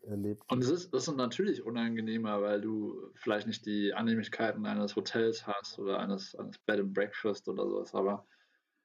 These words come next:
Speaker 2: da merkst du, du bist in der Natur und das ist so erdend, das ist so, äh, dann wirst du morgens wach von der Sonne, ja, um sechs Uhr.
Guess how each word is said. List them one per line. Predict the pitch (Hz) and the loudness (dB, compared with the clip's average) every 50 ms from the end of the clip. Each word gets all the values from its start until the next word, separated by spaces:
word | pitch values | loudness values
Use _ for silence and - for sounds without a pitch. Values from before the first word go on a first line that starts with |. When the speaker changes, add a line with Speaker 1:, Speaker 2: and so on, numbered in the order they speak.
| _ _ _ _ _ _ _ _ _ _ _ - | _ _ _ _ _ _ _ _ _ _ _ -2
Speaker 2:
da | 107 101 | 0 2
merkst | 110 117 117 123 127 - - - _ | 4 4 2 2 0 -4 -10 -6 _
du, | 131 123 123 120 117 - - _ _ _ | -2 0 0 -2 -4 -8 -14 _ _ _
du | - 113 | -4 -2
bist | 123 127 - - | -2 -2 -2 -2
in | 131 | 0
der | 127 117 | 0 2
Natur | 113 107 104 104 - - - 143 135 123 110 101 | 2 2 0 -2 -4 -2 0 2 2 2 2 -2
und | 95 98 | -4 -8
das | 95 - - | -8 -10 -10
ist | 113 - - - | -10 -10 -8 -4
so | - 123 127 123 | -2 -2 0 2
erdend, | 123 127 139 143 139 127 123 127 123 123 | 2 2 0 0 -2 -4 -6 -8 -8 -10
das | 123 - - | -12 -12 -12
ist | - 107 - - | -12 -12 -4 -2
so, | - 120 117 120 117 117 117 107 107 107 104 101 95 98 101 101 101 101 101 98 95 95 | 0 2 4 4 4 4 4 2 0 -2 -4 -6 -6 -6 -4 -2 0 0 0 -2 -4 -6
äh, | - _ _ _ _ _ _ _ _ _ _ _ _ _ _ _ _ _ _ - | -12 _ _ _ _ _ _ _ _ _ _ _ _ _ _ _ _ _ _ -6
dann | - 95 101 113 117 | -4 -2 0 2 2
wirst | 123 123 - - | 2 2 2 0
du | 131 | 0
morgens | 123 120 117 117 117 113 - - | 2 2 2 2 0 -2 -2 -2
wach | 120 127 - - | -2 -2 -2 -4
von | - - 120 117 | -6 -4 -2 0
der | 113 107 | -2 0
Sonne, | 104 113 117 131 139 143 151 156 - _ _ | 2 0 0 0 0 -4 -4 -8 -12 _ _
ja, | 113 107 113 120 123 - | -4 -2 -2 -4 -4 -6
um | - 95 104 104 | -6 -6 -4 0
sechs | 107 113 113 - - | 0 0 0 -2 -2
Uhr. | 101 110 123 135 180 - | 0 2 2 0 0 -6